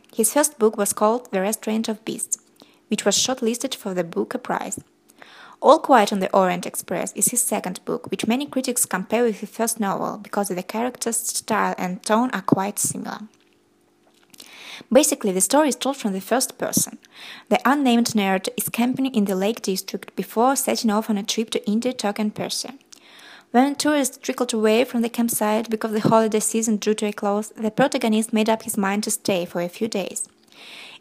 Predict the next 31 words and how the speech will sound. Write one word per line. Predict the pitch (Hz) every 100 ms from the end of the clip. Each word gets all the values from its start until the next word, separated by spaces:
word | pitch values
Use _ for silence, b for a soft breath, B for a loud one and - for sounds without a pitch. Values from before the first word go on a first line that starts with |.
| -
It | -
will | 226
turn | 277 285
out | 247 196 214
a | 220
fatal | - 220 226
decision | 208 - 240 226 202 190
for | -
him. | - 180 220 - _ B B B B
He | - 294
will | 285
be | 233
stuck | 220 - 254 226
with | 208 190
this | 190 -
place | 190 214 240
doing | 220 226
some | 220 196 -
odd | 214
jobs | - 196 208
for | -
Mister | 185 190 214
Porter, | - - - - - b b
starting | - - 220 254
with | 196 - -
painting | 196 220 214 214
the | 190
gateway, | 185 214 - 226 233
fixing | 240 226 220 226
the | 208
jetty, | 202 208 233 240 233